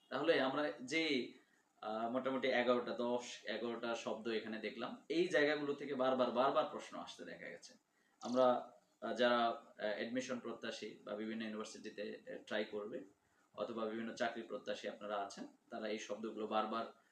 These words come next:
আহ, একটু রিপিট করেন, প্র্যাকটিসে রাখেন। দেখবেন এখান থেকে বিভিন্ন পরীক্ষাতে প্রশ্ন আসবে এবং এসেছে, ভবিষ্যতেও আসবে, কারণ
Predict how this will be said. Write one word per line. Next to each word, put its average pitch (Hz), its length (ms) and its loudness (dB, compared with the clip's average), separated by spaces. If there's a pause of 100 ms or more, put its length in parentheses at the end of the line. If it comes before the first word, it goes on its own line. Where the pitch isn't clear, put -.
(200)
আহ, 107 380 -2
একটু 113 200 -6
রিপিট 107 280 -6
করেন, 120 160 -4
প্র্যাকটিসে 113 480 -4 (300)
রাখেন। 104 420 -4 (200)
দেখবেন 110 260 -6
এখান 110 240 -4
থেকে 110 420 -4 (160)
বিভিন্ন 226 280 -2
পরীক্ষাতে 131 380 -4
প্রশ্ন 104 320 -8
আসবে 87 280 -8 (380)
এবং 120 180 -4
এসেছে, 165 440 -2 (360)
ভবিষ্যতেও 127 440 -2
আসবে, - 300 -8
কারণ 113 380 -6